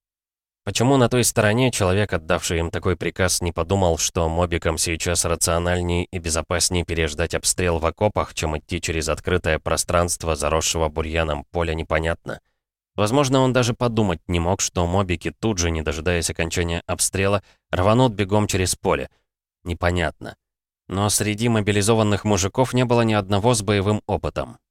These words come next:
Не было толкового командира, который бы приказал сидеть в окопах и не высовывать носа из них. "Нам приказали вернуться назад, с того места, где нас высадили, нас заберет техника!"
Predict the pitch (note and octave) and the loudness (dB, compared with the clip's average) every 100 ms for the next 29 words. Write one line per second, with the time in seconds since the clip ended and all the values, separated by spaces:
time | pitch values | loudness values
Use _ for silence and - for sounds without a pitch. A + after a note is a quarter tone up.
0 | - F2+ F2+ F2+ E2+ E2 E2 G2+ F#2 F2 | -10 -4 0 2 2 2 2 2 4 2
1 | F2 F2 E2+ D#2+ G#2+ F2 - D#2 E2 D#2+ | 2 2 2 2 2 2 0 0 0 0
2 | D#2+ - D2+ E2+ D#2+ F2+ - F2 F2 E2 | -2 -2 -2 0 2 2 2 0 -2 0
3 | E2 D2 F#2+ E2+ D#2+ D#2+ D#2 D#2 F2+ E2+ | -2 0 0 0 -2 -4 -4 -2 0 0
4 | D#2+ D2+ - E2 D2+ D2+ C#2+ D2+ D2 - | 0 -4 -4 -2 -2 -4 -4 -6 -8 -10
5 | _ _ _ _ _ _ _ _ - G#2 | _ _ _ _ _ _ _ _ -4 -2
6 | B2 C3+ C#3 B2 D3 C3+ C3+ D3 C#3+ D3 | 0 0 2 2 4 4 4 4 2 2
7 | C#3+ C3+ C3+ G#2+ - A2+ C3 C#3 B2+ C3 | 4 4 4 2 2 2 2 2 2 0
8 | A#2+ C3+ B2 D3+ C#3 C#3 C#3+ C#3 C#3 A#2+ | 0 2 2 4 2 2 2 2 2 2
9 | C#3 C#3 C#3 - D3 - A2 - | 2 2 2 2 2 2 0 -2